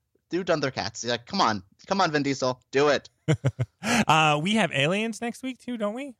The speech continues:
Speaker 2: On Tuesday?
Speaker 1: Yes, because I'm, oh, no, Wednesday, I think, 'cause Tuesday is Snatched with Amy Schumer and Goldie Hawn, which, you know, kind of cute, real quick.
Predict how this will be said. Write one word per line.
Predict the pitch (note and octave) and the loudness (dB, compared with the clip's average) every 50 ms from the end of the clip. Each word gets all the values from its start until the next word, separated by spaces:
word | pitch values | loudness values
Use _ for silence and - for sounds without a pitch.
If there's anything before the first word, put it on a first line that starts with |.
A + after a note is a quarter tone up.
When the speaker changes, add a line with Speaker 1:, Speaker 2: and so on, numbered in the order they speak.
| - | -10
Speaker 2:
On | F#3+ F#3 | -8 -8
Tuesday? | E3+ - G#3+ A#3 - - D4 D4+ C#4+ A3+ - _ _ _ _ _ _ _ _ | -6 -6 -6 -8 -6 -8 -10 -10 -10 -12 -16 _ _ _ _ _ _ _ _
Speaker 1:
Yes, | - F3+ C4+ C#4 - - - | -4 0 0 0 0 -2 -6
because | - C#3+ - D#3+ D3 | -8 -8 -4 0 0
I'm, | D#3+ D#3+ - - | 0 0 0 0
oh, | - F3 G3 | 2 2 2
no, | G3 G#3+ G#3 D#3+ | 2 0 -2 -2
Wednesday, | B2 A2 B2+ D#3+ E3+ E3 - - B2 A2 G2 | -2 0 0 0 0 -2 -2 -2 0 2 2
I | A2 | 0
think, | - A#2 A2 - | -2 -4 -8 -8
'cause | A#2 - - | -8 -10 -8
Tuesday | - F#3 E3 D3 B2+ - B2 A#2+ A#2 | -2 -2 -2 -2 0 0 0 0 2
is | F2 A2 G#2 - | 0 -2 -4 -4
Snatched | - - - B2+ A#2+ G#2+ F2 - - - | -6 -6 -2 -2 -2 -2 -2 -4 -8 -8
with | A#2 A2 - - | -6 -6 -6 -4
Amy | G#2+ A2 G#2+ G#2+ G2+ | -4 -4 -2 -2 -4
Schumer | - - A2+ A2 G2+ G2+ G2+ G2+ G2 - | -4 -4 -2 -2 -2 0 -2 -2 -2 -2
and | - G#2 G2+ G2 G2 G2 G2 F#2 - _ _ _ _ _ _ _ _ _ _ _ _ _ | -2 -2 0 0 0 -2 -4 -6 -10 _ _ _ _ _ _ _ _ _ _ _ _ _
Goldie | - A2 G#2+ G#2 F#2 G#2 | -2 -2 0 0 -2 -2
Hawn, | F#2 A2 A2 G#2+ G#2 A2 | 0 2 2 2 2 2
which, | D3+ G3 - - _ _ _ _ _ | 2 0 -2 -4 _ _ _ _ _
you | - G#3+ | 0 2
know, | G#3+ D#3+ C#3 - | 2 2 0 -2
kind | - - - A#3+ A3+ | -4 -2 0 0 0
of | - | 0
cute, | - - E3 E3 - | 0 0 0 0 0
real | E3 D#3+ D#3+ | 0 -2 0
quick. | - F#3 F3+ - | 0 -2 -2 -2